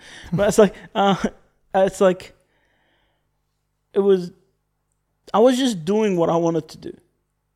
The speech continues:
And the fact that what I wanted to do was what they're looking for is, was a coincidence? Or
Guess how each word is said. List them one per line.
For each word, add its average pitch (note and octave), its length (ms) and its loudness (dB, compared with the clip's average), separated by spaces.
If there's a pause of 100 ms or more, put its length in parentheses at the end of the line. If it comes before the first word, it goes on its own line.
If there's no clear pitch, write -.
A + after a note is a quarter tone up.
(200)
And F3 120 -4
the D#3+ 80 -2
fact G3+ 320 -2
that F3+ 160 0
what F3 140 -2
I F#3 160 2
wanted F3+ 320 -2
to E3 100 -18
do E3 380 -2 (440)
was E3+ 240 -2
what F3 220 -2
they're F3+ 120 0
looking F3+ 300 -4
for E3 340 -4
is, D#3 180 -6 (840)
was D#3+ 260 -8
a E3 60 -4
coincidence? B3+ 880 -4 (720)
Or F3 520 0